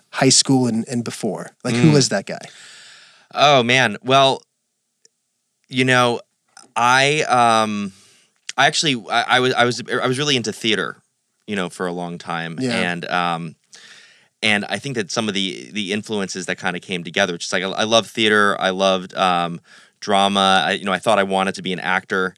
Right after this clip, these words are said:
Speaker 1: Mm-hmm.
Speaker 2: Um, I, uh, you know, I loved music. My dad, um,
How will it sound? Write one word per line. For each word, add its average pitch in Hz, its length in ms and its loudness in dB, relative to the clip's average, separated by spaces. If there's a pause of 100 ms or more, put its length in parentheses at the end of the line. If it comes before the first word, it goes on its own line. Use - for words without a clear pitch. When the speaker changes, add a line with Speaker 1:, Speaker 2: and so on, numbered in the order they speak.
Speaker 1:
Mm-hmm. 120 320 -8
Speaker 2:
Um, 90 540 4 (100)
I, 95 400 2
uh, 87 380 4
you 82 100 -4
know, 98 80 0
I 92 60 4
loved 95 240 0
music. 98 440 -2
My 92 140 -2
dad, 95 640 2
um, 85 540 -2